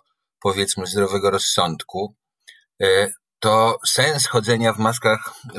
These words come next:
po ulicy wydaje mi się taki mocno wątpliwy. Też pamiętam wszelkie te opisy i dane, które mówiły o tym, że my się raczej nie zarażamy, czy też zakażamy wtedy, kiedy się mijamy gdzieś, zwłaszcza na dworzu.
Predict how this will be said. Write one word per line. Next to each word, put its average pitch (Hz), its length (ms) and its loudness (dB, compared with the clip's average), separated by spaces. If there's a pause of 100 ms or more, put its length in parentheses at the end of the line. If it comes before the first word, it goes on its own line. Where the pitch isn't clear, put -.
po 113 120 2
ulicy 107 340 -2
wydaje 110 380 0
mi 107 100 -4
się 113 120 -4
taki 104 240 -4
mocno 104 360 -2
wątpliwy. 95 640 -2 (480)
Też 107 160 -2
pamiętam 110 480 0
wszelkie 104 440 -2
te 98 340 2
opisy 110 480 -2
i 95 120 -4
dane, 95 320 0
które 98 260 -4
mówiły 98 420 0
o 98 60 2
tym, 98 220 -8
że 92 220 -2 (520)
my 101 140 -2
się 107 140 2
raczej 98 360 -2
nie 113 180 2
zarażamy, 90 880 0
czy 82 100 -10
też 85 140 -8
zakażamy 92 600 0
wtedy, 92 240 -4
kiedy 92 220 -10
się 98 160 -2
mijamy 101 580 0
gdzieś, 92 260 -6
zwłaszcza 92 380 0
na 90 120 0
dworzu. 82 540 -6